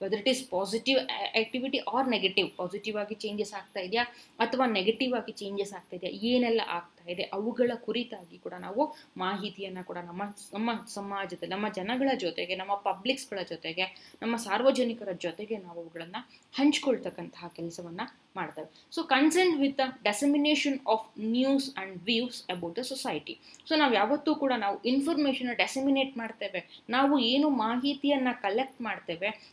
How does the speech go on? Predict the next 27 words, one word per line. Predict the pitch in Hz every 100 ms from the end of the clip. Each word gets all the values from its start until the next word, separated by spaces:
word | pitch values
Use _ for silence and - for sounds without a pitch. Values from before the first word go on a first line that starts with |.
| -
ಅದನ್ನ | 240 254
ಯಾವ್ದೂ | 185 208 269
ಕೂಡ | 277 233
ನಮ್ಮಲ್ಲೇ | 196 170 214 262 262
ಇಟ್ಕೊಳ್ಳಲ್ಲ. | - 185 - 214 170 - -
ಅದರ | 214 269 294 208
ಬದಲಾಗಿ | 185 233 262 214 175 226 - -
ನಾವು | 247 240
ಹಂಚ್ತಾ | 247 277 294 277 269
ಇದ್ದೇವೆ, | 214 208 196
ಮಾಹಿತಿಯನ್ನ | 185 175 233 277 262 240 254
ಪಸರಿಸ್ತಾ | 269 302 294 - 220
ಇದ್ದೀವಿ. | 196 175 170 - - -
ಇಡೀ | 214 277 320
ಸಮಾಜಕ್ಕೆ | - 214 - 285 277 294 294
ನಾವು | 269 233
ಮಾಹಿತಿಯನ್ನ | 214 190 185 190 180 220 - -
ಕೊಡ್ತಾ | - 175 -
ಇದ್ದೇವೆ. | 175 170 165 170 202 - -
ಅವುಗಳ | - 202 269 302 311 269
ಮೂಲಕ, | 202 196 170 170 202 180
ನಾವು | 185 185
ಮಾಹಿತಿಯನ್ನ | 175 214 277 269 269 262 254
ಹಂಚೋದ್ರ | - 254 311 339 349 285
ಮೂಲಕ | 262 190 247 302 - 185 - - -
ನಮ್ಮ | 214 226 247
ಸಮಾಜವನ್ನ, | 240 196 208 254 254 220 175